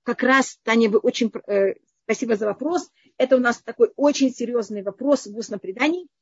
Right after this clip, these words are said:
Скажем, как пример, сделали правильно Элиэзер. Элиэзер сказал: «Всевышний», он стоит и молится, «я подойду к девушке и скажу и так, а если она мне ответит так, есть мнение, что это было гадание». И что Элиэзер сделал абсолютно неправильный поступок. А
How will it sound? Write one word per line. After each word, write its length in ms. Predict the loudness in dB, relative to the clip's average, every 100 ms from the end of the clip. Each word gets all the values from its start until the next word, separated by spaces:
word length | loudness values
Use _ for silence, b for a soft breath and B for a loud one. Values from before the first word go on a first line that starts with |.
| _ _
Скажем, 280 | -2 -2 -2
как 160 | -6
пример, 340 | -6 -2 -2 -2
сделали 380 | 2 2 2
правильно 520 | -4 -4 -4 -4 -6 -10
Элиэзер. 500 | -6 -2 -2 -2 -6 _ b b
Элиэзер 320 | 4 4 4
сказал: 300 | 0 0 -4
«Всевышний», 540 | -4 -4 -2 -2 -6 -12 -4
он 120 | -4
стоит 300 | -2 -2 -2
и 40 |
молится, 440 | -2 0 -2 -4 -16 b b _
«я 160 | 2 2
подойду 320 | 2 0 -4
к 80 | -8
девушке 400 | 0 0 0 -6
и 20 |
скажу 320 | -6 -4 -2
и 60 | 2
так, 280 | 2 0 0
а 80 | 2
если 180 | 2
она 80 | 2
мне 140 | -2 -2
ответит 300 | -4 -6 -4
так, 140 | -6 -6 _ -20 _ _
есть 180 | -2 0
мнение, 220 | 0 0
что 140 | 2 4
это 100 | 6
было 200 | 6 6
гадание». 420 | 4 4 2 -2 _ _ _ _ _ _ _ _
И 60 | -2
что 140 | 4
Элиэзер 280 | 6 6 4
сделал 240 | 4 4
абсолютно 420 | 2 0 -2 0 -2
неправильный 380 | 0 -2 -2
поступок. 440 | -4 -8 -10 -14 -18 _ _ _ _ _ _ b -4
А 220 | 0 0